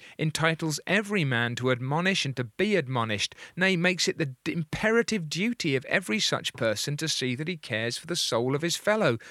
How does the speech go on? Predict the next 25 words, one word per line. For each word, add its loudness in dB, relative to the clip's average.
of -2
his 0
brother. 0
Now 0
again, 0
ask 0
yourself, -2
do 4
I 2
invest 2
in, -4
pursue, 4
and 2
welcome 2
the -2
kinds 0
of 0
relationships 0
and 0
interactions 0
that 2
would 6
allow 4
for 4
this 0